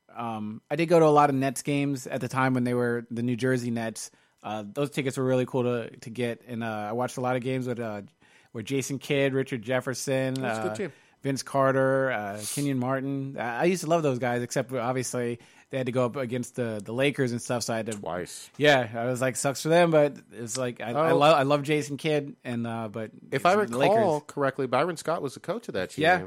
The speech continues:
Speaker 1: he was.
Speaker 2: Took a team back to back-to-back finals against, obviously, a very superior fr-, uh, team in the Lakers those years with Kobe and Shaq, and they got fired. That was one of the stupidest and ugliest decisions I'd ever seen from a head coach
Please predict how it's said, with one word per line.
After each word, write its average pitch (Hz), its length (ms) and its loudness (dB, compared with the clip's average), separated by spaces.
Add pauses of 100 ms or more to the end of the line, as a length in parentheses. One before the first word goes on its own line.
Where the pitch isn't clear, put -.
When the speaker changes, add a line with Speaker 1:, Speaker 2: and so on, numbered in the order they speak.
(120)
Speaker 1:
he 139 220 -6
was. 151 320 2
Speaker 2:
Took 196 240 4
a 180 80 0
team 180 460 -2
back 151 260 4
to 147 100 -2
back-to-back 170 540 6
finals 170 360 4
against, 127 300 -2
obviously, 113 380 4
a 101 60 2
very 101 200 2
superior 107 540 -2
fr-, 101 160 -4
uh, 95 300 -4
team 95 360 -4
in 95 120 -8
the 90 80 -6
Lakers 104 420 -2
those 92 200 -4
years 92 280 -4
with 92 160 -8
Kobe 95 240 -2
and 82 100 -8
Shaq, 143 300 2
and - 760 -14
they 190 40 -4
got 220 160 0
fired. 143 320 2 (320)
That 143 80 -10
was 139 180 -8
one 139 100 -6
of 135 60 -4
the 120 220 0
stupidest 156 460 -4
and 123 100 -4
ugliest 131 340 0
decisions 123 400 -4
I'd 120 140 0
ever 117 200 0
seen 120 220 -6
from 98 180 -8
a 95 40 -2
head 98 160 -2
coach 98 260 -6